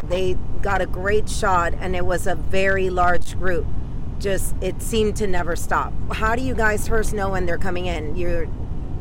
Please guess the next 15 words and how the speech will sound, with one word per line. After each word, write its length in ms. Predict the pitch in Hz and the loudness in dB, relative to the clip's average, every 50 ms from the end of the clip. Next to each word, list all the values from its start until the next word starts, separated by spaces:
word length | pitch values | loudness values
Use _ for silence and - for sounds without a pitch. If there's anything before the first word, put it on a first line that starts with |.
| - - - - - - - | -4 -4 -6 -4 -6 -6 -4
is 260 | - 190 180 - - 190 | -4 -2 -4 -2 -2 0
it 140 | 175 - | 0 0
the 80 | - - | 0 0
sensors? 840 | - - 247 247 240 247 240 - - 247 233 226 226 220 - - - - - - - - | 0 0 0 0 -2 -2 -2 -2 -2 0 0 0 0 -2 -2 -4 -6 -4 -4 -2 0 0
Is 180 | 185 - - - | 0 2 0 0
it 160 | 180 - - | 2 0 0
the 140 | - 170 165 | 0 -2 -2
drones? 760 | - 190 226 247 254 247 240 240 233 233 226 226 - - - - | -2 -2 -2 0 0 0 0 0 0 0 0 0 0 0 -2 0
Are 120 | - 180 | 0 0
you 200 | 180 170 180 180 | 0 0 -2 -2
being 260 | - 196 185 180 180 180 | -2 -4 -4 -4 -4 -2
notified 720 | 185 196 208 220 220 - - 220 208 202 202 202 190 180 | -2 -2 -2 -2 -2 -2 -2 -2 -2 -2 -2 -4 -4 -2
by 160 | 175 165 160 | -2 0 0
Mexican 500 | 170 165 160 - - - - 170 165 160 | -2 -4 -4 -4 -4 -4 -2 -2 -4 -2
authorities? 720 | 160 - - 208 214 214 214 202 208 208 196 - - | -2 -4 -4 -2 0 0 0 0 0 0 0 -2 -2